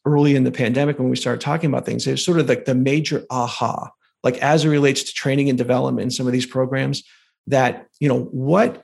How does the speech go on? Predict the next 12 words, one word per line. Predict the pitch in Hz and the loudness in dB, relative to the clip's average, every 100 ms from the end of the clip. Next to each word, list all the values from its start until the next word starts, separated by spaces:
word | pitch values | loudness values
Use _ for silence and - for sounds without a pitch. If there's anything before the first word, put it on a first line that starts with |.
| - | -12
the | 123 139 | -2 -2
technology, | 143 156 - 165 165 165 160 147 135 127 | 0 -4 0 4 4 4 2 2 2 0
the | 127 | -2
training | 127 - 165 160 143 | -4 0 4 4 2
development, | 131 143 135 127 127 | 0 0 0 -2 -4
the | 131 | -2
processes | 143 139 123 139 127 | -2 -2 -4 -6 -4
and | 127 | -4
systems, | 139 - 139 127 | -4 -4 -4 -2
and | 123 | -2
the | 127 | -2
mindset | 135 190 185 - 143 123 | 0 0 0 0 0 0